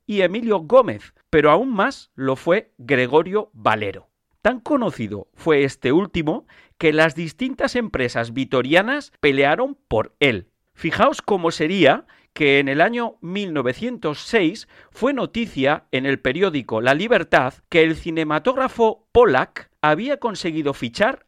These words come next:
al citado Gregorio, que al parecer hasta entonces trabajaba en exclusiva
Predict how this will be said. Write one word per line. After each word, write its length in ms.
al 180
citado 540
Gregorio, 720
que 160
al 180
parecer 420
hasta 240
entonces 640
trabajaba 560
en 80
exclusiva 720